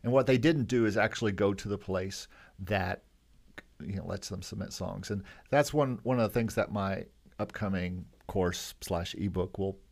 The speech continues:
talk about, is the actual page to go to, to sign up to be a contributor. And if you're, and if you're not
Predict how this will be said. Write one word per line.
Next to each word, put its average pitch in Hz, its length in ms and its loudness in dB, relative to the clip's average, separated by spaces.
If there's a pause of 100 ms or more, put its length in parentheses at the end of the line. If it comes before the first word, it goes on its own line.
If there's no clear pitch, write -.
talk 92 280 0
about, 82 280 -4
is - 140 -8
the 113 140 -4
actual 120 400 2
page 85 420 -4 (240)
to 117 120 -4
go 107 260 4
to, 92 380 -4 (420)
to 107 460 0
sign 98 360 0
up 90 160 -2
to - 80 -8
be 90 120 -2
a 78 40 -4
contributor. 87 520 -6 (240)
And 127 160 6
if 120 140 2
you're, 123 220 6 (220)
and 131 140 4
if 127 100 0
you're 135 120 6
not 143 480 8